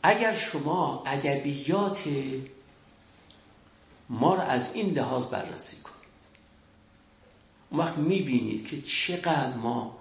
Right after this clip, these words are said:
آزار داده ایم به یکدیگر در طول تاریخ. من از ادبیات کشورهای دیگه حرفی نمیزنم، اطلاعی هم ندارم چندان، ولی ادبیات ما سرشار از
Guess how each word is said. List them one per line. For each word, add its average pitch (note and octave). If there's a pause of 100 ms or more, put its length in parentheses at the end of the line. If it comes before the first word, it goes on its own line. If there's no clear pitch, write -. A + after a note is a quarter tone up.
(420)
آزار C3
داده G2+
ایم -
به -
یکدیگر -
در G2
طول -
تاریخ. - (840)
من B2
از A2 (180)
ادبیات A2
کشورهای G2
دیگه A2 (320)
حرفی B2
نمیزنم، A#2+
اطلاعی A#2
هم -
ندارم - (240)
چندان، E2+ (560)
ولی D#3+
ادبیات D3
ما E3
سرشار E3
از C3